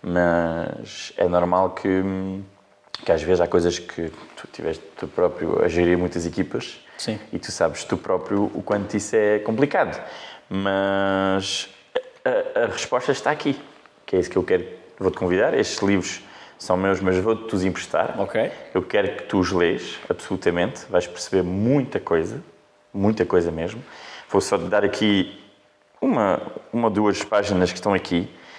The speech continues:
Speaker 1: que é para perceberes o que é que o, pelo menos os meus pais, e acho eu, noventa por cento dos portugueses da geração antes, eh, a Revolução, antes, durante a
Speaker 2: Uhum.
Speaker 1: ditadura, o que é que eles aprenderam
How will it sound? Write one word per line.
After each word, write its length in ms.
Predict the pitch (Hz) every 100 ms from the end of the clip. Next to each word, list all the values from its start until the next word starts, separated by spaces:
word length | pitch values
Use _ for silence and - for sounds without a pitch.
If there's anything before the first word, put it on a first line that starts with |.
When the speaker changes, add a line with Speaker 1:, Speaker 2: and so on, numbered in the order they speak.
| -
Speaker 1:
que 80 | -
é 20 |
para 160 | 101 113
perceberes 360 | - - 120 113
o 40 |
que 80 | 131
é 20 |
que 200 | 131 123
o, 320 | 117 110 104 -
pelo 160 | 107 110
menos 220 | 127 120
os 60 | 120
meus 220 | 120 117
pais, 520 | - 101 73 - - - - -
e 160 | 90 87
acho 380 | 92 - 101
eu, 320 | 98 87 76 - - - -
noventa 500 | 98 92 90 113 110
por 160 | 92 -
cento 400 | - 98 90 - - -
dos 160 | 90
portugueses 460 | - - - 95 92
da 80 | 90
geração 680 | 90 90 90 - 95 90 - - - - - _
antes, 580 | 110 110 92 - - - - - _ _ -
eh, 600 | 52 - - - - - - - - - - -
a 60 | -
Revolução, 540 | - 87 85 - 87
antes, 240 | 123 - - - -
durante 220 | 92 87
a 60 | 90
Speaker 2:
Uhum. 20 |
Speaker 1:
ditadura, 400 | 90 95 95 123 131
o 80 |
que 120 | 113 139
é 20 |
que 100 | 139
eles 120 | 131
aprenderam 480 | 143 156 143 120